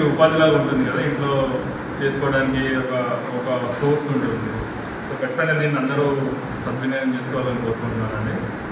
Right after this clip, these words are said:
మనకి మూడు నెలల ప్రోగ్రామ్ ఉంటుంది. ఇక్కడ కావాల్సిన వసతులు మేము చేస్తామండి, మీకు కొంచెం బేసిక్ వాటర్ అలాంటివన్నీ ప్రొవైడ్ చేస్తాము, నీ-, నీట్గా ఉంటుంది. మీరు మాత్రం మీరు కొంచెం ఇంట్రెస్టెడ్గా మాకు కోఆపరేట్ చేసుకుంటూ వచ్చి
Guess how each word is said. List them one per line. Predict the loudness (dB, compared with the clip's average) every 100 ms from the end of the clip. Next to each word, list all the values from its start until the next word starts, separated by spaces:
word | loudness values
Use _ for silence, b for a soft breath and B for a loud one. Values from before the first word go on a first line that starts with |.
| -6
మనకి | -4 0
మూడు | 2 4 4
నెలల | 4
ప్రోగ్రామ్ | 4 4 4 6 6
ఉంటుంది. | 4 4
ఇక్కడ | 4 4
కావాల్సిన | 4 4 4 2
వసతులు | 2 2 2 0 0 2
మేము | 2 0
చేస్తామండి, | 0 0 0 0
మీకు | 0 0
కొంచెం | 0 -2 -2
బేసిక్ | -2 -2 -2 0
వాటర్ | 0 0 0
అలాంటివన్నీ | 2 2 0 -2 -2 -2
ప్రొవైడ్ | -2 -2 0 0
చేస్తాము, | 0 -2 -2 -2 -2 -6 -6 -6 -6 -6 -4 0
నీ-, | 2 2 2 0 0
నీట్గా | 0 2 4 4 2
ఉంటుంది. | 0 -2 -2 -2 -4 -6 -6 0
మీరు | 4 4
మాత్రం | 4 2 0 0
మీరు | 0 0
కొంచెం | 0 0 2
ఇంట్రెస్టెడ్గా | 2 2 2 2 2 4 2 0 -2 -4 -6 -4 0
మాకు | 2 2 2
కోఆపరేట్ | 2 4 2 2 4
చేసుకుంటూ | 2 2 2 2 2 2 -2 -4 -6 -6 -6 -6 -6 -6 -4
వచ్చి | 0